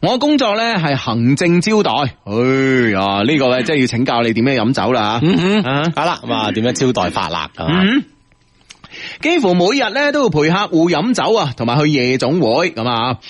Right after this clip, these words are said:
Speaker 1: 咁啊，自己有租宿舍嘅，但係呢，我都有規矩，我冇做過呢，對唔住太太嘅事情。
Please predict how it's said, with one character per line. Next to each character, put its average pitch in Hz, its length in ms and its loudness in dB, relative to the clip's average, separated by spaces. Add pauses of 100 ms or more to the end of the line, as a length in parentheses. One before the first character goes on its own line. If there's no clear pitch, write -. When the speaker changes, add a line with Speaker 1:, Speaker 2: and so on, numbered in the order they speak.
(160)
Speaker 1:
咁 294 120 0
啊， 349 80 0
自 190 100 0
己 220 80 0
有 285 220 0
租 277 180 2
宿 277 160 -2
舍 - 140 -4
嘅， 160 300 -2 (120)
但 147 120 -4
係 190 40 -2
呢， 247 120 -2
我 208 80 0
都 214 60 0
有 220 60 2 (140)
規 175 300 0
矩， 156 340 -2
我 160 120 0
冇 160 220 2
做 156 180 2
過 160 200 0
呢， 185 120 0
對 147 140 0
唔 107 100 0
住 110 140 0
太 127 300 -2
太 117 80 -2 (120)
嘅 147 80 2
事 113 180 -4
情。 90 200 -4